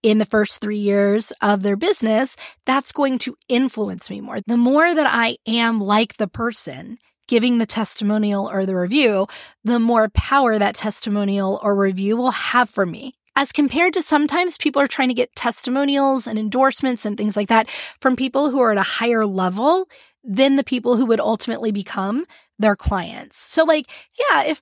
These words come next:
Brene Brown <laughs> was like, "Rita's awesome, you should totally work with Rita,"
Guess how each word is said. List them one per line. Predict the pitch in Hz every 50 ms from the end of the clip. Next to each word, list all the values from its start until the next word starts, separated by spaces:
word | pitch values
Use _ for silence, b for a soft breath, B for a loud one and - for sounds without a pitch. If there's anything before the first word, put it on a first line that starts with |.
| _ -
Brene | - 294 311 294 277 294 359 453 494
Brown | 269 185 202 196 208 240 320 339 240 208 208 208 214 220 214 185
<laughs> |
was | 175 233 220 - -
like, | 196 262 220 196 - _
"Rita's | - 240 254 294 339 320 370 339 262 226 254 -
awesome, | - 190 247 302 - - - 190 175 208 240 277 262 B B B B B B B _
you | - 240
should | - - 269 214
totally | - 262 262 285 311 311 285
work | 226 220 220 240 - -
with | 226 202 196
Rita," | 185 247 285 285 202 190 180 208 240